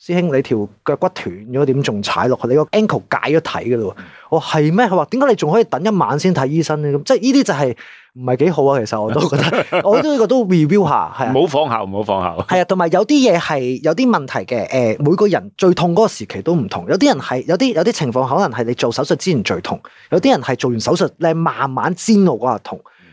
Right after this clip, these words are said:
Speaker 1: 我直情係，呃，做完手術之後啦，我瞓咗十幾日床啦，即係喺屋企瞓嘅。我覺得好唔舒服，咁但係我個人就好喎，個機制就係呢，我一唔舒服我就瞓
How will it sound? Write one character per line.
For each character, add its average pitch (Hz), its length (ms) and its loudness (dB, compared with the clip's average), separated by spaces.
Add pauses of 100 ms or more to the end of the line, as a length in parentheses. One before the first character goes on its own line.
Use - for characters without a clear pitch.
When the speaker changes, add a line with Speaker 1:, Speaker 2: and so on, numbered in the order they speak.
(200)
Speaker 1:
我 190 100 4
直 220 140 2
情 127 200 -6
係， 131 360 -2 (440)
呃， 135 280 -2
做 160 160 2
完 127 100 4
手 147 140 0
術 190 140 0
之 208 140 -2
後 165 120 2
啦， 147 220 0
我 143 100 -4
瞓 151 280 -4
咗 139 440 2 (240)
十 - 260 -8
幾 147 80 -2
日 151 100 0
床 85 300 -8
啦， 120 260 -4
即 143 120 -2
係 143 100 0
喺 147 80 -2
屋 - 100 -6
企 113 140 -2
瞓 113 120 -6 (100)
嘅。 - 80 -16 (540)
我 247 180 4 (240)
覺 226 80 2
得 - 120 0
好 - 280 -2
唔 147 340 4
舒 135 220 2
服， - 120 -4 (200)
咁 277 160 2
但 226 100 2
係 143 60 0
我 143 80 2
個 160 160 0
人 107 120 0
就 117 80 -2
好 110 140 -2
喎， 135 220 2
個 175 160 0
機 262 200 0
制 151 160 2
就 135 80 0
係 127 40 2
呢， 147 120 2
我 156 80 4
一 240 60 4
唔 160 160 -2
舒 185 100 0
服 165 120 -2
我 117 80 -6
就 110 80 -10
瞓 98 180 -12